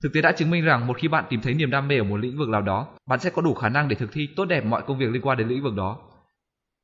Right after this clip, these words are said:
Vậy thì một trong những nhiệm vụ quan trọng ảnh hưởng đến toàn bộ cuộc sống của bạn là xác định lại xem mình mong muốn được gì trong công việc. Sau đó, hãy dành tất cả tâm huyết để thực hiện công việc này một cách tốt nhất. Những người thành công bao giờ cũng dành thời gian để xác định lĩnh vực mà họ yêu thích nhất,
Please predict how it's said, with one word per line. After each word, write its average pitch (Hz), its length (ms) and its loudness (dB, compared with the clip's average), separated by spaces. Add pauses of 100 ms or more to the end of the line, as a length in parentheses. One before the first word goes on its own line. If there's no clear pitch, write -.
(440)
Vậy 143 120 0
thì 160 80 0
một 151 180 2
trong 175 120 2
những 165 100 -2
nhiệm 175 140 2
vụ 147 200 0
quan 147 120 0
trọng - 180 0
ảnh 117 120 0
hưởng 107 140 -2
đến 98 140 -2
toàn 123 160 0
bộ 120 140 0
cuộc 110 140 -6
sống 120 160 -6
của 135 100 -4
bạn 104 220 -2 (240)
là 104 120 -4
xác 160 180 -4
định 123 140 -4
lại 113 140 2
xem 131 400 -4
mình 120 160 -2
mong 139 120 0
muốn 127 140 0
được 156 100 0
gì 117 140 0
trong 135 140 -2
công 127 100 -2
việc. 117 140 2 (640)
Sau 143 100 0
đó, 131 400 2
hãy 120 120 -2
dành 135 180 0
tất 190 120 0
cả - 180 4
tâm 131 120 2
huyết 170 160 0
để 113 100 -2
thực 104 100 -6
hiện 113 120 0
công 123 100 -2
việc 117 120 2
này 104 120 2
một 95 100 -2
cách 135 140 0
tốt 151 80 0
nhất. 180 160 0 (1600)
Những 175 120 0
người 196 100 6
thành 160 120 4
công 180 140 6
bao 170 100 8
giờ 151 120 4
cũng 139 140 0
dành 147 140 4
thời 120 140 2
gian 135 380 2
để 104 80 -2
xác 170 200 -2
định 175 120 2 (220)
lĩnh 131 240 -2
vực 143 120 -2
mà 107 120 0
họ 104 120 0
yêu 113 160 2
thích 165 140 0
nhất, 196 140 0